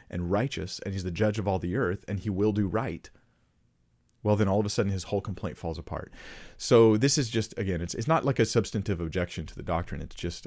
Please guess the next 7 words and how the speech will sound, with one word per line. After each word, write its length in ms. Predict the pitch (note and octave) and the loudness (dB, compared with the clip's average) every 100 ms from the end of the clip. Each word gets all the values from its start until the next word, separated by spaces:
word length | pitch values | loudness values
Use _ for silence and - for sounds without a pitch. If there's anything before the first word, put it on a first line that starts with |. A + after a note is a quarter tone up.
| - | -12
um, 380 | D#2+ D#2 D2+ - - _ _ - _ - | -10 -10 -10 -14 -20 _ _ -20 _ -20
uh, 60 | - _ _ _ _ _ - _ _ _ | -20 _ _ _ _ _ -20 _ _ _
twisting 400 | - F#2+ G2 D#2+ | -4 -2 -2 -4
truth. 380 | - D2 D2+ - - - - - - _ _ | -4 -8 -8 -16 -20 -20 -20 -20 -20 _ _
Um, 440 | G2+ F2+ E2 D#2+ D2+ - - - _ _ _ _ - | 0 2 0 -2 -6 -16 -20 -20 _ _ _ _ -2
let 180 | G2+ G2+ | 2 4
me 320 | G2 G2 | 2 2